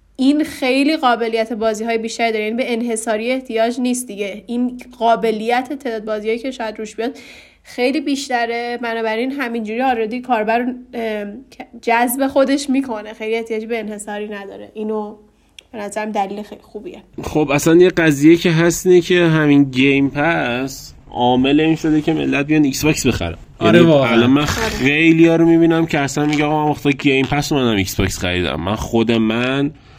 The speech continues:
Speaker 2: اگه ایکس باکس بخرم روی روزی، قطعاً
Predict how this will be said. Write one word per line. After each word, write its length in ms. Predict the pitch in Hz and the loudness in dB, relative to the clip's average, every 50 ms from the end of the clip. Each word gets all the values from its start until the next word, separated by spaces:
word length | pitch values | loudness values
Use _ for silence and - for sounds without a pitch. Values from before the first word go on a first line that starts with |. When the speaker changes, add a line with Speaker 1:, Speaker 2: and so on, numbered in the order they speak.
| - - - - | -20 -20 -18 -8
Speaker 2:
اگه 220 | - 110 113 117 127 | -2 0 2 4 4
ایکس 240 | 120 117 107 - | 2 2 0 0
باکس 300 | - 117 113 107 - - | 0 0 0 0 0 -2
بخرم 460 | 117 113 - 117 113 113 113 113 110 113 | -2 -2 0 -2 -2 -2 -2 -2 0 0
روی 160 | 113 113 117 | 2 2 4
روزی، 560 | 113 117 113 110 107 113 131 156 156 147 127 - - | 4 4 2 0 0 0 0 0 2 0 0 -2 -4
قطعاً 460 | 113 113 113 110 - - - 123 | -4 -4 -4 -4 -6 -8 -4 0